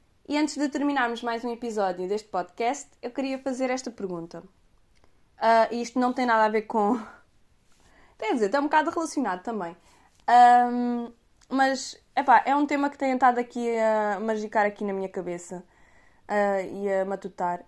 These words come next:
E eu preciso vos fazer esta pergunta, pessoal. Vocês também pensam demasiado nas coisas? É que eu juro, eu tenho este lado irritante em mim que penso demasiado sobre tudo e crio filmes onde eles não existem.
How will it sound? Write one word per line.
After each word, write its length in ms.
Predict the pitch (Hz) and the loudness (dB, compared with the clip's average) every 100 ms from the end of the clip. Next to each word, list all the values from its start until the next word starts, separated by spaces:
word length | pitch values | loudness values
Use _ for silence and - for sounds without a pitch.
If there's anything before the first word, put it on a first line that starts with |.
| - | -10
E 120 | 214 | -8
eu 60 | 220 | -6
preciso 260 | - 254 | -4 -6
vos 100 | 254 | -6
fazer 200 | - 226 | -6 -2
esta 200 | 208 208 | -2 -4
pergunta, 380 | 202 190 185 180 | -8 -8 -8 -10
pessoal. 260 | 180 180 175 | -8 -8 -2
Vocês 240 | 254 320 | -2 -2
também 220 | 381 370 | -2 -2
pensam 280 | 311 277 277 | -2 -4 -4
demasiado 400 | 262 240 233 214 | -2 -2 0 0
nas 160 | 214 208 | -2 -6
coisas? 480 | 185 170 196 233 - _ _ _ _ _ _ _ | -6 -6 -8 -12 -18 _ _ _ _ _ _ _
É 100 | - | -6
que 120 | 220 277 | -2 -2
eu 40 | |
juro, 220 | 220 196 | 0 0
eu 60 | 220 | 0
tenho 180 | 262 262 | -2 -2
este 140 | - | 2
lado 160 | 254 247 | 2 2
irritante 440 | 247 240 240 240 | -4 -4 -6 -4
em 60 | 214 | -6
mim 260 | 190 202 | -6 -8
que 260 | 208 208 190 | -8 -6 -6
penso 360 | - 262 262 | -4 -4 -4
demasiado 400 | 269 254 254 240 | -4 0 2 2
sobre 300 | - 254 247 | 0 -6 -6
tudo 260 | 240 190 175 _ _ | -6 -8 -8 _ _
e 100 | 214 | -12
crio 220 | 208 254 | -8 -6
filmes 360 | 254 262 269 269 | -6 -2 -2 -2
onde 160 | 269 277 | -4 -4
eles 140 | 277 | -2
não 120 | 285 | 0
existem. 640 | 294 277 277 262 202 160 | 0 0 -4 -6 -10 -12